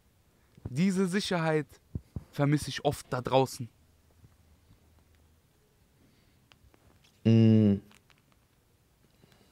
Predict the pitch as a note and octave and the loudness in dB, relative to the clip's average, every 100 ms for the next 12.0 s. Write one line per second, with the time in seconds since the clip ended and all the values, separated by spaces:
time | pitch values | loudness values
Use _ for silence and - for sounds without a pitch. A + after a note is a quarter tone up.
0 | _ _ _ _ _ - C3 B2+ B2 C#3 | _ _ _ _ _ -16 -14 -12 -8 -8
1 | - E3 E3 - - E3 D#3+ A2+ A#2+ - | -8 -12 -12 -14 -16 -6 0 4 2 2
2 | - C3 D3 - D#3+ - - B2 A2+ - | -10 -12 -12 -8 -10 -8 -12 -10 -12 -16
3 | G#2+ _ _ _ _ _ - C#3 - - | -20 _ _ _ _ _ -12 -2 2 4
4 | B2 C3 - A2+ A#2 A#2 G#2+ G#2 - B2 | 2 0 0 2 4 2 0 -2 2 4
5 | C3+ C#3 B2 G2+ G#2+ A#2 - - A2 G#2+ | 4 2 2 2 4 4 2 2 4 4
6 | - G2 G#2+ B2+ B2+ - A#2 A2+ A#2 A#2 | 2 2 6 6 4 0 2 6 6 4
7 | - G#2+ G#2 G2+ G2+ G2 G#2+ G#2 G#2 G2+ | 4 2 2 0 2 4 6 6 4 4
8 | - C2 - - G2+ G2+ G#2+ G2+ G2+ G2+ | 2 0 0 0 2 4 4 6 6 4
9 | - G2+ F#2+ F#2 F#2 F2+ F2+ - - _ | 2 0 2 2 2 0 -2 -8 -20 _
10 | _ - - G2 F#2+ - A2 G2+ F2+ - | _ -10 0 2 2 2 2 2 -2 0
11 | E2 E2 - E2+ - E2+ D#2+ E2+ E2+ | -2 -2 -6 -10 -2 0 0 -2 -4